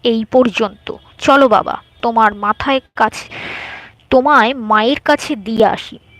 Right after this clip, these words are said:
স্ত্রীচারণের সময় মহারাজ মুখটা ভার করে ঠোঁট দুটো একটু ফুলিয়ে ছেলে মানুষের অভিমানী ভঙ্গিমাটি হুবহু নকল করে বলেছিলেন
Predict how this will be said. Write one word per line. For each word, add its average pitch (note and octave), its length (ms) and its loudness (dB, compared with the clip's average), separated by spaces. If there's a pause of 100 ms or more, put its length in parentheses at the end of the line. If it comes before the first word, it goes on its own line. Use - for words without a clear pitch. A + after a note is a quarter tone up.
(560)
স্ত্রীচারণের C#4 600 -2
সময় G#3+ 440 -4
মহারাজ G#3+ 540 0
মুখটা A3 420 -4
ভার A#3 360 2
করে G3+ 300 -4 (100)
ঠোঁট A3 220 -6
দুটো G#3+ 340 -4
একটু A3+ 260 -2
ফুলিয়ে A#3+ 560 -4
ছেলে G#3+ 320 -4
মানুষের A3 400 -4 (120)
অভিমানী D4 560 -4
ভঙ্গিমাটি A#3 760 -4 (580)
হুবহু D4+ 320 4
নকল B3 360 0
করে D4+ 240 0
বলেছিলেন G3+ 600 -6